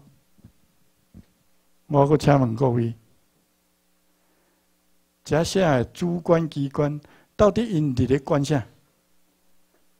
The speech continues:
他们管什么？这，这拢是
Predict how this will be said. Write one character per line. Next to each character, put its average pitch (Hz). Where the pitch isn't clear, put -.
他 170
们 175
管 135
什 113
么？ 98
这， 214
这 202
拢 220
是 143